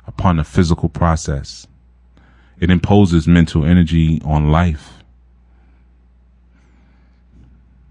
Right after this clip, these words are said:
The mind itself is a transformer,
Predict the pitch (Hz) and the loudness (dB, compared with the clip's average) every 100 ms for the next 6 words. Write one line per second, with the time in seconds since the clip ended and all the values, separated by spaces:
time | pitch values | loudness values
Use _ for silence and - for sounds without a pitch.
0 | _ _ _ - 82 82 92 95 87 - | _ _ _ -4 2 2 4 0 -2 -2
1 | 90 82 - 73 76 - 82 78 - 95 | 0 0 -2 -4 -6 -2 0 0 -2 -4
2 | 92 85 82 | -2 -4 -8